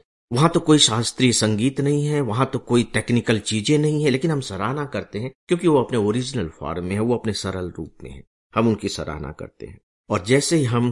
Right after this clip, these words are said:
किसी की सराहना करते हैं, उसमें हमें सौंदर्य के दर्शन होने लगते हैं,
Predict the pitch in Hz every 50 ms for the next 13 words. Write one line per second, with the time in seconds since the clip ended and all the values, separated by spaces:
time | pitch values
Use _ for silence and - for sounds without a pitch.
0 | - - 107 104 - - 113 107 - 101 - - 92 90 98 101 127 139 147 135
1 | 117 - 98 87 - - 92 87 90 85 82 85 - 107 - - 139 139 120 110
2 | 110 110 104 - - - 110 104 107 104 101 104 104 131 139 127 113 - 98 87
3 | 85 104 107 - - - 87 82 76 73 76 - - - - _ - - - -